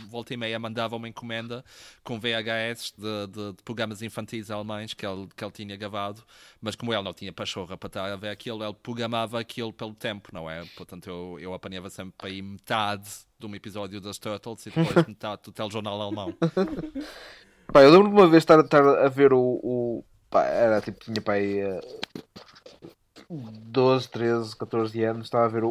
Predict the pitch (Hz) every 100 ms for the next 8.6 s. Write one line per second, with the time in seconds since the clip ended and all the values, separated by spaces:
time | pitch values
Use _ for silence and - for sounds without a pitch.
0 | - 120 113 117 117 120 - - - _
1 | - - 131 143 139 131 120 - - 135
2 | 135 - 170 - _ _ _ _ _ _
3 | _ _ 147 151 160 156 156 156 139 -
4 | 160 208 170 139 127 135 123 - 110 -
5 | _ _ - 165 160 147 160 143 147 185
6 | 160 156 185 214 185 190 175 147 143 135
7 | 131 - - 139 147 - - 147 143 147
8 | 135 - 147 151 160